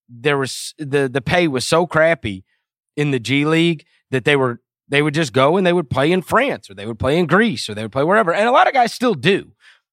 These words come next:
Um, but as the money gets better and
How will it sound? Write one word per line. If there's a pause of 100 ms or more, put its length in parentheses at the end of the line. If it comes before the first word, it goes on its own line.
(140)
Um, (460)
but (680)
as
the
money
gets
better (340)
and